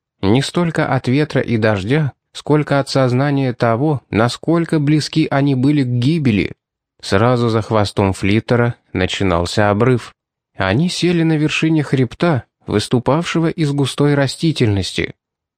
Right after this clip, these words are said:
Этот островок безопасности оказался таким маленьким, что Дэйн снова и снова моргал глазами, не в силах поверить, что они все-таки сели.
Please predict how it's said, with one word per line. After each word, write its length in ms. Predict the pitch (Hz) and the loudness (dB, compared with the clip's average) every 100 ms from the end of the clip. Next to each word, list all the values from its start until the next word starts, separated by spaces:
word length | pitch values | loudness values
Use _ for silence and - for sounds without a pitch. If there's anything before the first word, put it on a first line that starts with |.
| - | 0
Этот 400 | 113 135 127 123 | 2 2 0 0
островок 540 | 113 123 117 117 113 | 0 0 2 0 0
безопасности 1040 | 110 107 104 - 131 131 107 87 - 67 - | 0 2 0 0 0 0 -2 -4 -4 -8 -6
оказался 680 | - - 110 131 151 143 123 | -6 -2 0 2 0 0 -2
таким 480 | - 135 147 151 143 | 0 0 0 0 0
маленьким, 720 | 113 127 165 117 98 92 - - _ | 2 0 0 0 0 -4 -6 -10 _
что 240 | - 113 | -4 0
Дэйн 280 | 113 120 143 | 2 2 0
снова 460 | - - 120 160 160 | -2 0 2 2 0
и 120 | 143 | -2
снова 360 | - 151 147 135 | -2 0 2 2
моргал 440 | 131 131 139 135 | 0 0 0 0
глазами, 680 | 120 117 110 117 143 143 139 _ _ _ | 2 2 2 0 0 0 -2 _ _ _
не 220 | - 123 | 0 2
в 80 | 139 | 2
силах 400 | - 165 165 - | 0 2 2 0
поверить, 480 | 147 143 139 151 139 | 0 2 2 0 -2
что 200 | - 143 | 0 2
они 160 | 139 131 | 2 0
все-таки 500 | - 143 135 131 131 | 0 0 0 0 -2
сели. 540 | - 123 113 90 | 2 2 2 0